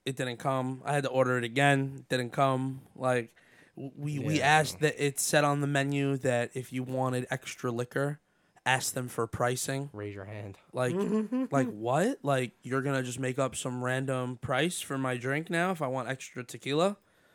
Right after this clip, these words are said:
Speaker 1: If I wanted a loaded Corona, like, you're gonna, uh, a six dollar beer is now gonna become twelve?
Speaker 2: Bro, that's the problem. Like, with service, I tip so fucking, like, with my tattoos, it's retarded.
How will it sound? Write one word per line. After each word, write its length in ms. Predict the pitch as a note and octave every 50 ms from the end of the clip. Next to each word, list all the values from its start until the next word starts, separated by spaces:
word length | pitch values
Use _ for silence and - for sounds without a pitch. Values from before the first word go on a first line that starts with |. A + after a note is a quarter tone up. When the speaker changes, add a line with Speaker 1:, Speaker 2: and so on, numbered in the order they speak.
| _ _ _ _ _ _ -
Speaker 1:
If 120 | B2+ A#2+ C#3+
I 80 | C#3
wanted 280 | C3+ C#3 C3+ C3+ C3+ C3
a 60 | C3
loaded 400 | B2 B2 C3 C3+ C3+ C3+ B2 B2+
Corona, 520 | - - C3 C3 C3 C3+ D3 E3 F#3 G3 G3 -
like, 180 | D3+ C#3 C3
you're 120 | B2 C3 B2+
gonna, 240 | C3 B2 B2 A#2 A#2+ B2
uh, 200 | B2+ B2+ C3 B2+ - - - - -
a 40 | -
six 260 | - - E3 D3 - -
dollar 340 | D#3 D3 D3 C#3+ C#3+ C#3+
beer 240 | C3+ C#3+ C#3+ D3+ D3+
is 100 | C#3+ C3+
now 140 | D3 C#3 C3+
gonna 120 | C3 C3
become 520 | C3 C3 B2+ B2+ C#3+ C3 B2+ B2+ B2+ B2+ A#2+
twelve? 400 | - - C#3 C#3+ F#3 C#4 A#3 - - - - _ -
Speaker 2:
Bro, 140 | A#2+ B2 A2+
that's 160 | A2 - -
the 80 | A#3+ A3
problem. 280 | B2+ G#2+ A2+ A2+ G#2
Like, 160 | G#2+ G#2 G2+
with 80 | A#2 A#2
service, 440 | - - - A#2+ B2 C3 D3+ D3+ -
I 100 | A#2+ G#2+
tip 240 | - - - A#2 -
so 400 | - - - - - A2+ A2 A2
fucking, 440 | - - A2 G#2+ - G2 G2 F#2+ G2
like, 180 | F#2+ F#2+ G2 -
with 100 | A#2+ A2+
my 140 | A2+ A2+ G#2+
tattoos, 460 | - B2+ A#2 G#2+ - B2+ C3 C3 C3
it's 100 | A2 -
retarded. 380 | G2 - A2 G#2 G2+ F#2 E2